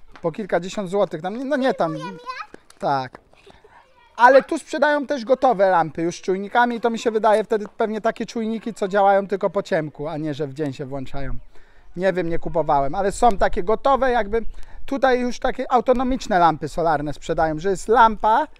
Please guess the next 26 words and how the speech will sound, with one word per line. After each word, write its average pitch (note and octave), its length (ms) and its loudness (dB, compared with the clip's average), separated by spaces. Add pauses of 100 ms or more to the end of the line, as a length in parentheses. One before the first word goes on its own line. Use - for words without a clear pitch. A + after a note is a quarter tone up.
(240)
a A3+ 120 6
la A#3 160 4
reflektor, G#3+ 600 0
y, A3 200 2
u-, B3 120 -2
lampa B3 300 4
uliczna, A3+ 520 -2 (360)
u A#3+ 120 0
góry C4+ 320 -2
ma G#3+ 280 6
panel, C4+ 540 4
który C4 260 -4
ją A#3+ 180 0
ładuje A#3 360 2
na A3 120 -2
całą A3 280 0
noc B3 340 -4
i A#3 80 -6
jest A3+ 160 0
czujnik A#3 360 -4
też G#3 200 -2
ruchu, E3+ 280 -2
który F3 240 -4
ją D#3+ 160 -2
włącza, D#3 460 -2
włącza. D3 440 -8